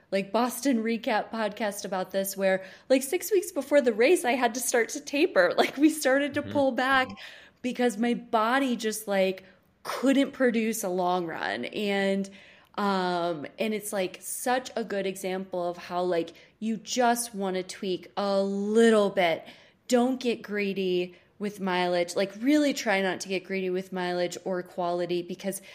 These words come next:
Speaker 1: if you tip over too fast, too soon,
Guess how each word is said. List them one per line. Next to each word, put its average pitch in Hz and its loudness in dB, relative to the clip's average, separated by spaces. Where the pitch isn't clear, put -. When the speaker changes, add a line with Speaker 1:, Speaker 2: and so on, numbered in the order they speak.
Speaker 1:
if 185 -12
you 262 0
tip 233 -4
over 208 0
too 240 -2
fast, 208 -2
too 208 -8
soon, 196 -4